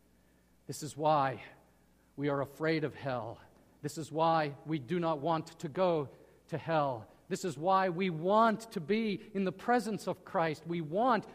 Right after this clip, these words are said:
to know him as our Savior. This is why the cross is so precious to us. And suddenly, we understand the dreaded cost of the cross for us.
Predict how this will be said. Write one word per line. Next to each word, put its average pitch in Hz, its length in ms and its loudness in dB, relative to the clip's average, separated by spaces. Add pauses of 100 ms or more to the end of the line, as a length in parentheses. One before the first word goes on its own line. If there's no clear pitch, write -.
(140)
to - 80 -4
know 220 240 2
him 202 220 0 (240)
as 190 180 2
our 175 120 2
Savior. 180 440 0
This 247 180 0
is 262 100 -4
why 262 140 4
the 226 80 2
cross 254 580 2 (260)
is 240 120 -2
so 240 200 2
precious 233 580 -4
to 185 220 -8
us. 156 380 -12 (2000)
And 165 120 -2
suddenly, 196 800 -4 (340)
we 208 200 2
understand 214 1120 -2 (1600)
the 196 100 4
dreaded 190 680 4
cost 294 840 2 (240)
of 220 160 4
the 240 80 0
cross 302 800 6
for 277 280 2
us. 294 600 2